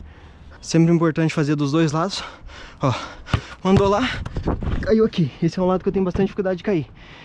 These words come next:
Então eu tenho que treinar bastante esse lado. Ó, mandou lá. <laughs> Que quicadinha, hein? Por isso que é muito importante esperar a bola vir e depois reagir.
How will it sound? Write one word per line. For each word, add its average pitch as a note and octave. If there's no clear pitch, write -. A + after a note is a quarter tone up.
Então C3
eu C#3+
tenho D3+
que -
treinar D3+
bastante E3
esse E3+
lado. D3+
Ó, B2+
mandou F#3+
lá. A3
<laughs> F3+
Que E3
quicadinha, D#3+
hein? G#3
Por C#3
isso C3+
que F3
é -
muito E3
importante E3+
esperar D#3+
a E3
bola D#3
vir D#3+
e D3+
depois D3+
reagir. D3+